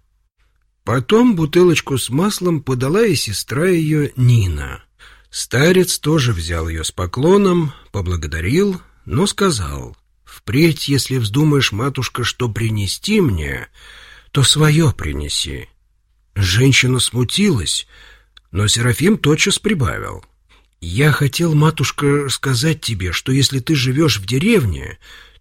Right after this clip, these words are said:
то, верно, там есть пчелы.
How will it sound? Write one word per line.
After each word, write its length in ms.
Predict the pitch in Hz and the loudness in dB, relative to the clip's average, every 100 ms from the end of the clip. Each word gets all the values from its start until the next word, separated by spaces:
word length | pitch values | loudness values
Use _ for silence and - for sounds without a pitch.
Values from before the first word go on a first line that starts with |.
| - | -4
то, 100 | 92 | -2
верно, 480 | 87 135 160 156 139 | 0 0 2 2 0
там 280 | 151 156 | 0 2
есть 440 | 131 123 156 - - | 4 4 2 0 -4
пчелы. 800 | - - 170 160 117 73 - | -2 0 2 2 0 -2 -8